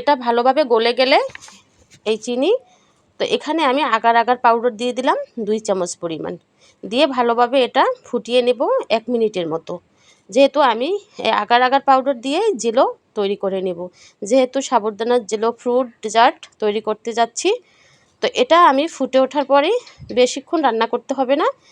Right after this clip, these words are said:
একটু ফুটে উঠলেই আমি এটা নামিয়ে নেব চুলা থেকে। তো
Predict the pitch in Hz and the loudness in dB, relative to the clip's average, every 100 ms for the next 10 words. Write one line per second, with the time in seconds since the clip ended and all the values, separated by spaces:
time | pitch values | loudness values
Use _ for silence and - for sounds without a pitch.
0 | _ _ 240 - 302 285 285 302 294 - | _ _ -12 -8 -6 -6 0 0 -2 -4
1 | 311 453 453 - 494 480 - 349 466 _ | 0 2 2 0 0 -2 0 -2 -2 _
2 | _ _ _ _ - 214 202 196 175 160 | _ _ _ _ -4 0 2 2 0 -4
3 | 139 - _ _ _ _ _ _ _ 247 | -10 -14 _ _ _ _ _ _ _ 0
4 | 220 208 208 - 180 180 _ - _ - | 0 0 -4 -4 -8 -8 _ -20 _ -2